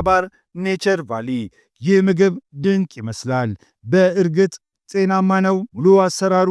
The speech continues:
በአጃ እህልና በትንሽ ማር ብቻ እንደሆነ ይገልጻል። ስለዚህ ትክክለኞቹን ንጥረ ነገሮች እንመልከት፣ ምክንያቱም ስለ ንጥረ ነገሮቹ ብዙ አይነግሮትም። ስለዚህ ንጥረ ነገሮቹን ብቻ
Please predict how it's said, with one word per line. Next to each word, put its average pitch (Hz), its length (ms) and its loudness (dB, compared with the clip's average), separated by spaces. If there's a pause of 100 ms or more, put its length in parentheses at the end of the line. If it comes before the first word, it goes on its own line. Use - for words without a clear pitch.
(160)
በአጃ 185 540 -2 (120)
እህልና 190 360 -2 (460)
በትንሽ 190 680 0
ማር 190 300 2
ብቻ 170 220 -6 (100)
እንደሆነ 190 300 0 (400)
ይገልጻል። 135 760 -2 (240)
ስለዚህ 196 560 2 (320)
ትክክለኞቹን 196 960 0 (140)
ንጥረ 196 380 2
ነገሮች 190 480 0
እንመልከት፣ 127 680 -4 (220)
ምክንያቱም 190 720 0 (340)
ስለ 190 300 -2
ንጥረ 190 300 0
ነገሮቹ 190 420 0 (340)
ብዙ 180 200 -2
አይነግሮትም። 127 720 -2 (400)
ስለዚህ 190 500 0
ንጥረ 190 300 0
ነገሮቹን 190 600 0
ብቻ - 220 -4